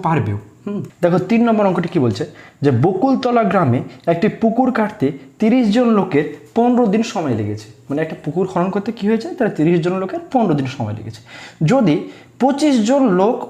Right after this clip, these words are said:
ওই পুকুর কা-, কাটতো তবে কতজন কত দিনে কাজটি শেষ করতে পারতো? অর্থাৎ আমরা লোক সংখ্যা কমিয়ে দিচ্ছি, তাহলে খুব স্বাভাবিকভাবে দিন সংখ্যা বাড়বে, কিন্তু আমাদের সেটা বের করবো।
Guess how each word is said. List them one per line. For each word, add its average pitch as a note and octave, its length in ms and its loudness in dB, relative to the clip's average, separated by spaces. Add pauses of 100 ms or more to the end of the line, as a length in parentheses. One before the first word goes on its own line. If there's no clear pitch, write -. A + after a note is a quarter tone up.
ওই G#3+ 80 2 (140)
পুকুর G3+ 240 -2 (100)
কা-, D#3 220 0 (100)
কাটতো D#3+ 340 -2 (280)
তবে F3 140 -2 (140)
কতজন F#3+ 380 0 (340)
কত F#3+ 120 0 (140)
দিনে G#3 140 -2 (100)
কাজটি D#3+ 220 -2 (100)
শেষ D3+ 200 -6
করতে B2+ 260 -6
পারতো? G#2+ 200 -10 (100)
অর্থাৎ A#3+ 260 0
আমরা B3 200 2
লোক A3+ 180 -2
সংখ্যা F#3+ 260 -2
কমিয়ে C3 220 2
দিচ্ছি, C3 220 -4 (360)
তাহলে F3 240 0
খুব A3+ 160 0
স্বাভাবিকভাবে A3 420 2
দিন G#3+ 140 -2
সংখ্যা G3+ 260 -2
বাড়বে, F#3+ 220 0 (360)
কিন্তু E3+ 200 0
আমাদের G3+ 260 2
সেটা A3+ 220 0
বের G#3+ 200 2
করবো। G2+ 160 -2